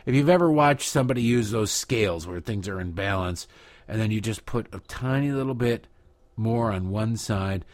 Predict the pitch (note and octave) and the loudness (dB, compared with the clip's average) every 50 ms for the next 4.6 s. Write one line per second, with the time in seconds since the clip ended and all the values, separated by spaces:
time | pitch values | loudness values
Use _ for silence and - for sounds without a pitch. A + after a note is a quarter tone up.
0 | - - _ - G#2+ G2 G2 F#2+ F2 - G#2 G2+ F#2 - - - - - G#2+ G2+ | -20 -20 _ -8 -6 -4 -4 -6 -6 -6 -6 -6 -6 -8 -12 -14 -8 -6 -4 -4
1 | G2+ G#2 G2 G2+ G#2+ G#2 G#2+ G#2+ G#2 - - - C#3+ C#3 B2+ B2+ A#2+ G#2+ F#2 D#2+ | -4 -4 -6 -4 -2 -2 -2 -2 -4 -4 0 2 2 4 4 2 2 2 0 -2
2 | - - _ _ _ - A#2+ A#2 G#2 G2 F2 - A2+ A#2 A2 - B2 G#2 G2 A2+ | -4 -10 _ _ _ 2 2 2 2 2 0 0 0 0 0 0 -2 -2 -2 -2
3 | G#2 - C#3+ C#3+ - C#3 A2+ G#2 F#2+ - F#2+ F2+ - - - - - - - - | 2 4 4 6 6 6 4 4 2 0 -2 -2 -4 -8 -14 -20 -20 -10 -2 0
4 | A#2 A#2 A#2 A2+ - - B2+ A2+ G#2+ - - - | 2 2 2 2 0 0 -2 -2 -2 -4 -8 -14